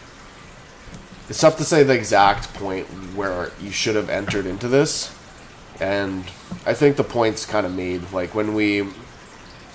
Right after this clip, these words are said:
when we can have a pretty narrow entry into something that we like, and we have a, a pretty tight stop there, that is, um, that is the time to get into these things. So,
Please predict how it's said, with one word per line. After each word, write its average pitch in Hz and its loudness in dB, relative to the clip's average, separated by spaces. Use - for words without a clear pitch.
when 110 -2
we 117 4
can 123 6
have 113 6
a 107 2
pretty 110 0
narrow 101 2
entry 113 0
into 98 -2
something 107 -4
that 98 -2
we 92 -2
like, 87 0
and 92 -4
we 101 -2
have 95 0
a, 87 0
a 92 -4
pretty 110 0
tight 104 -2
stop - 0
there, 180 0
that 107 6
is, 113 2
um, 95 2
that 107 4
is 117 -4
the 104 -8
time 101 0
to 98 -2
get 90 -6
into 95 -6
these 87 -8
things. 87 -8
So, 104 0